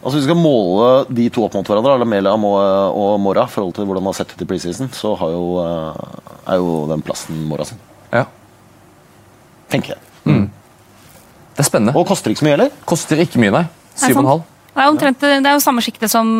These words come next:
Speaker 3: eh, sånn som
Speaker 1: Syv.
Speaker 3: Bernardo Silva,
Speaker 1: Syv
Speaker 3: da.
Speaker 1: blank.
Speaker 2: Mm. Syv blank, ja.
Speaker 1: Ja, i hvert fall står det her
Speaker 3: Ehm.
Speaker 1: på laget mitt.
Speaker 3: Og Bernardo Silva er i samme prisklasse, sju og en halv. Ehm, jeg satte inn, han inn på laget mitt i dag.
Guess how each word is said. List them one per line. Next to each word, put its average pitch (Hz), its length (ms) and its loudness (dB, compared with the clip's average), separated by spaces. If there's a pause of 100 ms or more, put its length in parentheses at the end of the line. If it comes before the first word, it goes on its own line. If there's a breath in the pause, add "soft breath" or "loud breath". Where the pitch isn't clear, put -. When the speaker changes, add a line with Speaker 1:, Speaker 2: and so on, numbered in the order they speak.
Speaker 3:
eh, 220 240 4
sånn 214 160 0
som 226 80 4
Speaker 1:
Syv. - 60 2
Speaker 3:
Bernardo 208 300 2 (600)
Silva, 190 160 -4
Speaker 1:
Syv 226 160 4
Speaker 3:
da. 220 60 4
Speaker 1:
blank. 214 260 -2
Speaker 2:
Mm. 104 260 -2
Syv - 280 -4
blank, 196 220 2 (140)
ja. 277 60 0
Speaker 1:
Ja, 302 60 0
i - 100 -6
hvert 156 140 0
fall 262 160 -4
står 233 180 -2
det 220 160 0
her 214 100 0
Speaker 3:
Ehm. 214 260 -2
Speaker 1:
på 151 180 -2
laget 131 140 -2
mitt. 170 220 -12 (720 loud breath)
Speaker 3:
Og 240 60 0
Bernardo 262 320 2
Silva 240 280 0
er 262 40 4
i 269 80 0
samme 208 240 2
prisklasse, 202 380 0 (160)
sju - 160 -2
og 226 40 2
en 226 60 2
halv. 370 460 2
Ehm, 247 680 2
jeg 240 160 2
satte 247 160 -2
inn, 226 160 2 (100)
han 214 160 0
inn 208 80 0
på 202 100 -10
laget 196 180 0
mitt 190 160 -2 (100)
i 196 120 -4
dag. 226 520 0